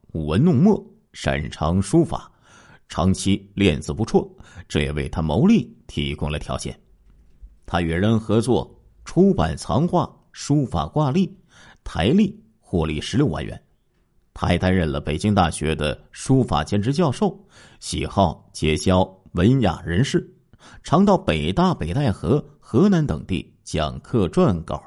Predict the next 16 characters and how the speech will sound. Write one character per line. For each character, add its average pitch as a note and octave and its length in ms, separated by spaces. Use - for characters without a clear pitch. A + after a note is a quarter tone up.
参 D#2 200
加 D#2+ 120
笔 C#2 200
会， F3+ 260
获 A#2+ 240
利 A#2 260
十 - 320
一 C#3 80
万 A2+ 180
元。 C2+ 240
在 D#2 260
胡 E2+ 160
长 G#2 160
清 G2+ 160
看 G2 220
来， D#2+ 260